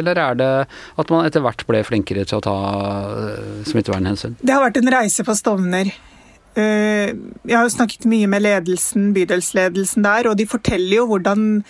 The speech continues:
Speaker 2: hvor dramatisk den reisen egentlig har vært for dem, for de skjønner veldig tidlig at de har, eh, en innbyggersammensetning som gjør at de vet hvordan dette her kommer til å slå ut. Så de, helt fra starten av, tidlig i fjor, april, så begynner de å mase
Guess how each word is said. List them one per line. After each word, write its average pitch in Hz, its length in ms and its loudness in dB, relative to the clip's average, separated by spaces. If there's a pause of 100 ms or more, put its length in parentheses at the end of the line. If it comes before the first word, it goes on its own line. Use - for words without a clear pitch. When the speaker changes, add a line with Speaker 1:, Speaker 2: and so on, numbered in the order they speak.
(240)
Speaker 2:
hvor 233 160 4
dramatisk 240 580 2
den 226 160 4
reisen 220 380 2
egentlig 196 240 2
har 214 80 2
vært 185 180 -2
for 208 140 2
dem, 226 100 2
for 262 80 0
de 240 140 2
skjønner 233 320 2
veldig 226 260 2
tidlig 226 380 2
at 254 180 -2
de 233 220 2
har, 220 320 2 (800)
eh, 214 500 2
en 247 160 2
innbyggersammensetning 214 1400 2 (140)
som 254 260 2
gjør 202 420 2
at - 360 -2 (180)
de 226 320 2
vet 202 580 0
hvordan 208 300 2
dette 208 240 0
her 180 80 0
kommer 202 240 -2
til 208 80 -2
å - 80 -6
slå 202 100 2 (120)
ut. 226 100 -4
Så 254 100 0
de, 220 140 2 (160)
helt 269 260 2
fra 302 220 0
starten 208 400 -2
av, 320 160 2 (540)
tidlig 247 400 2
i - 100 -8
fjor, 277 320 2
april, 330 400 0 (180)
så - 160 0
begynner 240 300 4
de 262 80 2
å - 20 2
mase 254 320 2